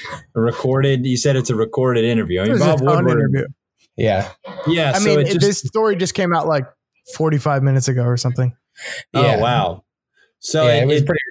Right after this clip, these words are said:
Speaker 1: I mean,
Speaker 3: recent, yeah.
Speaker 1: but it also relates to, like, Fox News.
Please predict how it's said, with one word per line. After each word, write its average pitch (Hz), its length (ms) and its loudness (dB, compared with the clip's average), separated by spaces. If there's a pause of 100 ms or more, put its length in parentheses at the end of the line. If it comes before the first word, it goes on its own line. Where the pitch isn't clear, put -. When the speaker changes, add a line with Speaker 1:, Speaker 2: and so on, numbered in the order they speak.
(140)
Speaker 1:
I - 20 2
mean, 156 140 2
Speaker 3:
recent, 151 260 2
yeah. 208 120 2 (720)
Speaker 1:
but 180 100 2
it 185 100 2
also 190 360 0
relates 156 480 0
to, 156 300 2
like, 139 300 0
Fox 123 460 -4
News. 156 640 -2